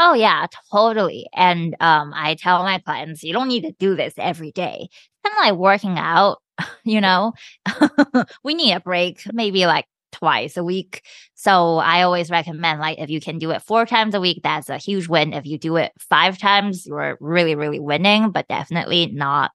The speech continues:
don't have to do this every day. Yeah. And having breaks in this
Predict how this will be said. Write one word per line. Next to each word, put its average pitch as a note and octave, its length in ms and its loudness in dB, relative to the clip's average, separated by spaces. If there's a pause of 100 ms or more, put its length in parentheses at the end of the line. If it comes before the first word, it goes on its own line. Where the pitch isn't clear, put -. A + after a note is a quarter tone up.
(160)
don't D3+ 240 0 (200)
have - 420 -6
to D3+ 100 -6
do D3+ 220 -4
this D3 280 -4
every D3 280 -8
day. C3+ 360 -4 (400)
Yeah. G3 440 2 (280)
And F#3+ 460 2
having A#3+ 840 0 (180)
breaks D#3 640 -6
in F#3 180 0
this D#3 300 -4